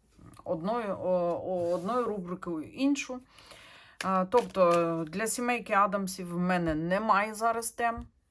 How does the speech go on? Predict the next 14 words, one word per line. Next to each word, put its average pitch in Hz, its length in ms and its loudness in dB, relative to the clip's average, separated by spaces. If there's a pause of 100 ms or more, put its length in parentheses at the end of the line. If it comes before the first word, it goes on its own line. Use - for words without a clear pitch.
(160)
І, 101 540 -4 (240)
ем, 175 720 -8 (400)
щоб - 380 -10 (100)
повноцінний 214 840 -2
розклад 165 580 -4
зробити, 208 560 -4
треба 185 320 -6
дуже 180 200 -8
багато 160 340 -4
енергії. 135 540 -4
Наразі 156 580 -2 (1040)
не 180 160 -2
дуже 147 340 -6
я 143 220 -8